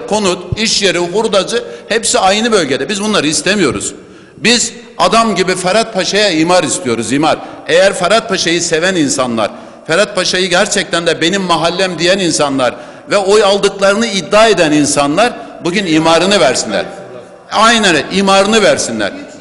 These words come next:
Biz bunun için ciddi bir şekilde ayaklandık. Büyükşehir Belediyesi'ne kadar gittik. Bizim imarımızı verin.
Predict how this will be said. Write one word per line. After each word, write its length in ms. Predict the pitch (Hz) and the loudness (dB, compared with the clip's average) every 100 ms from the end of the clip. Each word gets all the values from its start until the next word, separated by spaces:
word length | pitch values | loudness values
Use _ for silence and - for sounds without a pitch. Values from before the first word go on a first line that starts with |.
| - | -2
Biz 240 | 233 - - - - - - - - - | -2 -2 -8 -18 -20 -20 -20 -20 -20 -8
bunun 260 | 147 233 | -2 0
için 340 | 254 185 220 269 | 0 0 -2 -4
ciddi 300 | - 196 240 | -4 -4 -2
bir 60 | 247 | -2
şekilde 380 | - 196 190 190 | 0 -2 0 2
ayaklandık. 680 | 170 175 175 185 190 196 196 - - - 143 | 2 2 0 0 0 -2 -4 -10 -18 -10 -4
Büyükşehir 480 | 202 185 190 196 | -2 0 0 0
Belediyesi'ne 520 | 180 185 185 180 190 196 | 0 0 0 0 0 0
kadar 300 | 190 185 165 | 2 2 2
gittik. 420 | 160 175 226 226 - - - | -2 -4 -4 -4 -8 -20 -8
Bizim 260 | 127 175 202 | -4 -2 0
imarımızı 560 | 165 165 160 175 170 180 | 0 2 2 0 2 2
verin. 220 | 123 | 0